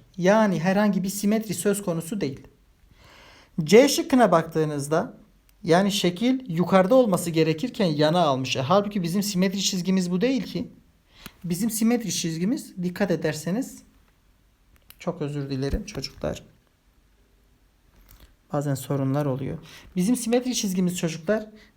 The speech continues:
dikkat ederseniz şurada. Bir de A şıkkının da simetri çizgisi doğru. B şıkkının simetri çizgisi doğru. C'nin simetri çizgisi yanlış zaten. Buradan gidiyor. A şıkkında dediğim gibi herhangi bir simetri söz konusu değil. Şeklin aynısını vermiş.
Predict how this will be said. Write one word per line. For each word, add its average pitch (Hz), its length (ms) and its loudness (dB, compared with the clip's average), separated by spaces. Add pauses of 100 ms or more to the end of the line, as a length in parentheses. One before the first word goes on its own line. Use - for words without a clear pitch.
dikkat 220 240 0
ederseniz 226 460 0
şurada. 143 540 -4 (560)
Bir 214 160 -4
de - 300 -2 (200)
A 196 180 4
şıkkının 170 380 -2
da 151 80 0
simetri 147 380 -4
çizgisi 131 440 -4
doğru. 135 320 -4 (360)
B 185 280 2
şıkkının 156 360 -4
simetri 143 420 -4
çizgisi 139 380 -6
doğru. 185 300 -2 (380)
C'nin 214 320 4
simetri 247 460 0
çizgisi 180 460 -4
yanlış 147 280 0
zaten. 135 440 -4
Buradan 151 320 -2
gidiyor. 131 300 -6 (640)
A 208 140 4
şıkkında 202 420 0
dediğim 175 320 0
gibi 156 160 -2
herhangi 156 360 -2
bir 147 40 -8
simetri 151 440 -6
söz 147 280 -6
konusu 131 340 -4
değil. 151 200 -2
Şeklin 147 340 -6
aynısını 135 520 -4
vermiş. 156 420 -6